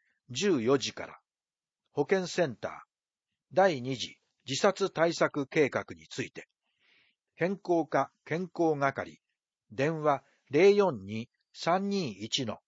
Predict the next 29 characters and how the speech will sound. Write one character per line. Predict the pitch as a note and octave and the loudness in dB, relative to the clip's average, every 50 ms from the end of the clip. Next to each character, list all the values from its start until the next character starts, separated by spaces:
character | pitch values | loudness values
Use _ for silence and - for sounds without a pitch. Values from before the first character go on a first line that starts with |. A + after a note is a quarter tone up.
| _ _ | _ _
一 | - C#3 - - G3 G3+ | -8 -6 -4 -2 -2 -2
二 | G3+ G3+ F#3 C#3+ A2 F#2+ | -2 -2 -2 -2 -4 -4
四 | F2+ G2 A2 A#2+ A#2 A2+ | -4 -4 -4 -4 -4 0
零。 | A2 A#2 G#2 - - _ _ _ _ _ _ _ _ _ _ _ _ _ _ _ _ _ _ _ _ _ _ _ _ _ _ _ _ _ - | 2 0 0 0 -6 _ _ _ _ _ _ _ _ _ _ _ _ _ _ _ _ _ _ _ _ _ _ _ _ _ _ _ _ _ -6
公 | - G3+ G#3+ A3+ A3 | 2 4 4 6 4
立 | A3 G3+ - - G#3 F3+ | 2 -2 -6 -4 -4 -4
保 | - - F3+ F#3 | -2 2 2 2
育 | G3 F#3 - - D3 B2 | 2 0 0 2 2 2
園 | G#2 G2 D#2 C2+ - _ _ - | 2 -2 -6 -14 -20 _ _ -6
運 | C#3 F3 G3 G3 G3 | -4 -2 0 2 2
営 | F#3+ F#3 F3+ | 4 2 2
協 | D#3 - E3+ D#3+ D#3 D3+ | 0 0 0 0 0 2
議 | D3 C#3+ | 0 -4
会。 | C3 - G2 - - - _ _ _ _ _ _ _ _ _ _ _ _ _ _ _ _ | -4 -6 -8 -10 -10 -14 _ _ _ _ _ _ _ _ _ _ _ _ _ _ _ _
三 | - - - A3 A3+ G#3+ G3 | -10 0 0 2 2 2 -2
月 | D#3+ B2 - - G2+ F#2+ | -4 -4 -4 -6 -10 -10
十 | F2 G2+ A#2+ C#3 D3+ | -6 -4 -4 -2 0
六 | D#3 D3+ C#3 - C3+ | 0 0 0 0 -4
日 | B2+ B2 A#2 - - - A#2 A2+ _ | -6 -6 -6 -6 -6 -8 -8 -8 _
土 | - A2+ A#2+ C#3 | 0 2 4 6
曜、 | E3 D#3+ - - _ _ _ _ _ _ _ _ A2 | 6 6 4 2 _ _ _ _ _ _ _ _ -14
十 | G2+ B2+ F3+ A3 G3+ D3+ | -10 -4 -2 0 0 0
五 | A#2+ D3 D#3 | 2 0 -2
時 | A#2+ A2 G2+ | -2 -2 -8
三 | - - C3+ D3 D3+ | -6 -2 0 0 0
十 | C#3+ C3+ D3 | 0 -6 -6
分 | - _ - G#2+ F#2 E2 | -6 _ -10 -10 -10 -10
か | - - | -14 -16
ら。 | - - - | -16 -16 -20